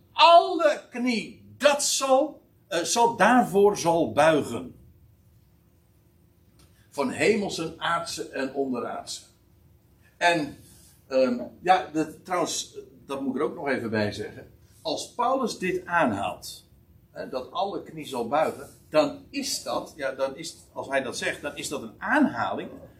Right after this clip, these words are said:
Dan refereert hij aan Jesaja vijfenveertig, waar dat gezegd wordt van Yahweh.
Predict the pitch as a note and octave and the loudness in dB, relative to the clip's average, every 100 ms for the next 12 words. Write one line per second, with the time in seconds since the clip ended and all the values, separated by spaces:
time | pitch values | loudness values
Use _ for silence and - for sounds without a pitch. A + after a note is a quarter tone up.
0 | - - E3 E3 A#2 A#2+ E3+ F3 B2 A#2 | -20 -12 2 2 2 0 4 6 4 -2
1 | C4 D4 C4+ - D#3+ - E3 D#3+ B2+ B2+ | 0 0 0 0 0 0 0 0 0 -2
2 | D#3+ D3+ A#2+ - B2 A2 G#2 F3+ D#3+ C#3+ | 0 0 0 -2 -4 -4 -10 -6 -6 -6
3 | - - - D#3+ E3 D#3 - A#2 A#3 A#3 | -16 -20 -8 -4 0 0 -2 -8 -6 -6
4 | C#3+ D3 - A#2+ G#2 C#3 | -8 -10 -8 -8 -6 -6